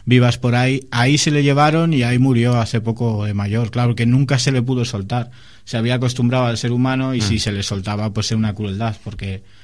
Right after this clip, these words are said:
Speaker 1: se le había alimentado desde pequeño.
Speaker 2: O sea, que viven treinta y tantos años, tranquilamente.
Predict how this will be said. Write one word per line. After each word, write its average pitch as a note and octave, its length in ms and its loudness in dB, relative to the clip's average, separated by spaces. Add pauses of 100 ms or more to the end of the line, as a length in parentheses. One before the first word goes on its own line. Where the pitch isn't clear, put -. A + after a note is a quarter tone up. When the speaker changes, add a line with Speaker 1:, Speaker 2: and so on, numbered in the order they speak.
Speaker 1:
se - 140 -8
le A2 80 0
había G#2+ 160 -2
alimentado G#2+ 540 -2
desde F#2+ 180 -6
pequeño. G#2+ 460 -8
Speaker 2:
O - 40 -12
sea, A2 120 -2
que F#2 80 -4
viven A#2 260 2
treinta G#2 240 -2
y - 20 -2
tantos A#2+ 360 -4
años, D#3 200 -4
tranquilamente. A2 560 -6